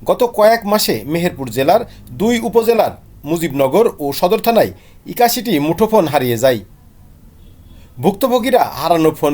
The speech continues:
ফিরে পেতে স্ব স্ব থানায় সাধারণ ডায়েরি করেন। হারানো মোবাইল ফোন উদ্ধারে মাঠে নামে জেলার সাইবার ক্রাইম ইনভেস্টিগেশন সেল। দীর্ঘ কয়েক মাস অনুসন্ধান চালিয়ে মুঠোফোনগুলো উদ্ধার করা হয়।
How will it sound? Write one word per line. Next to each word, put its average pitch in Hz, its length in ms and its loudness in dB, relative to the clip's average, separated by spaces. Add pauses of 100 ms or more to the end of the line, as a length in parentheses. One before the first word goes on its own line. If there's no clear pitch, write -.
ফিরে 139 220 -2
পেতে 151 200 2 (420)
স্ব 208 120 2 (100)
স্ব 247 60 0 (120)
থানায় 233 240 2 (100)
সাধারণ 180 380 0
ডায়েরি 135 280 0
করেন। 123 220 2 (1500)
হারানো 247 300 0 (100)
মোবাইল 240 280 4
ফোন 240 200 4
উদ্ধারে 233 300 2 (360)
মাঠে 160 260 0
নামে 160 180 2 (380)
জেলার 214 260 4 (260)
সাইবার 156 340 2
ক্রাইম 180 200 0 (120)
ইনভেস্টিগেশন 202 580 -2 (100)
সেল। 120 180 -2 (1300)
দীর্ঘ 226 200 0 (240)
কয়েক 233 220 6 (100)
মাস 196 160 2 (180)
অনুসন্ধান 151 500 0
চালিয়ে 147 280 2 (320)
মুঠোফোনগুলো 226 520 2 (140)
উদ্ধার 156 280 -2
করা 117 200 2
হয়। 123 160 0